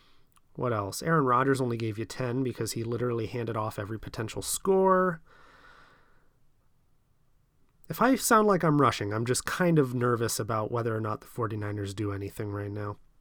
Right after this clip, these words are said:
Uh, like I said earlier, Josh Gordon hasn't even received a target yet. Geronimo Allison, you don't really expect much from him, but he only got you two point one.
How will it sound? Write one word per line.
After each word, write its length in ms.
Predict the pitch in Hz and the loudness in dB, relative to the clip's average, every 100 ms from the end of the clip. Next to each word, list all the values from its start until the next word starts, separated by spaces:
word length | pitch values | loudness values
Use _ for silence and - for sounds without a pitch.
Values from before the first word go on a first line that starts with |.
| - - - | -10 -10 -2
Uh, 840 | 156 160 160 160 160 160 160 160 160 - - - - - - - - - | 0 2 2 2 2 2 0 -2 -8 -14 -20 -20 -20 -20 -20 -20 -18 -12
like 200 | - 156 | -4 0
I 100 | 151 | 2
said 260 | 139 - 143 | 2 2 4
earlier, 280 | 143 139 127 | 4 4 4
Josh 220 | 143 139 | 0 0
Gordon 320 | - 147 139 | 2 4 4
hasn't 240 | 123 117 120 | 0 -2 -4
even 120 | 113 | -2
received 380 | 110 - 117 - | -4 -6 -8 -8
a 40 | |
target 600 | - - 175 175 170 165 | -12 -4 -2 0 0 2
yet. 480 | 160 156 147 147 160 | 2 2 2 0 0
Geronimo 380 | 147 147 151 135 | 2 4 4 2
Allison, 840 | 120 123 123 139 131 131 131 135 | 0 0 0 -2 -2 -2 -4 -4
you 100 | 135 | 0
don't 140 | 139 131 | 0 2
really 160 | 131 | 0
expect 340 | 120 - 131 117 | 0 -2 -4 -2
much 180 | 120 - | -4 -4
from 140 | 120 | -4
him, 100 | 117 | -4
but 100 | 113 | -4
he 80 | 117 | -2
only 180 | 127 120 | -2 -2
got 220 | 117 - | -4 -6
you 40 | |
two 180 | - 131 | -8 -10
point 360 | 113 117 104 117 | -8 -8 -8 -8
one. 640 | 113 151 170 160 160 160 | -2 2 4 4 2 0